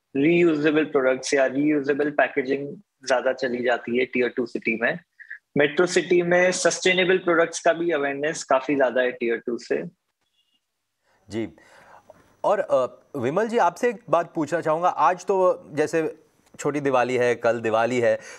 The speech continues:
Speaker 2: तो हम आज बात कर रहे हैं luxury gifting की, Seasonal बात है, लेकिन दिवाली के बाद Christmas आएगा, New Year आएगा, तो क्या,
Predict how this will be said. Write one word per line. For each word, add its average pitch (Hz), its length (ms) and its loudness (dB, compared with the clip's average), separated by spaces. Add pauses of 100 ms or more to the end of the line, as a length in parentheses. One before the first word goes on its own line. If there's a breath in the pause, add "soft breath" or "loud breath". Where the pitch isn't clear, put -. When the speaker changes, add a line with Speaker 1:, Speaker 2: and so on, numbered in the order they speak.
Speaker 2:
तो 170 100 4
हम 165 380 0
आज 139 220 4
बात 131 340 2
कर 139 120 4
रहे 139 100 0
हैं 139 60 2
luxury 127 400 0
gifting 131 360 -4
की, 113 180 -4 (580 loud breath)
Seasonal 190 500 0
बात 123 280 2
है, 95 280 -4
लेकिन 226 380 -2 (360)
दिवाली 151 380 2
के 156 120 0
बाद 135 300 2
Christmas 131 440 -6
आएगा, 110 340 2
New 113 200 -4
Year 120 220 0
आएगा, 107 340 0
तो 214 200 -2
क्या, 190 420 0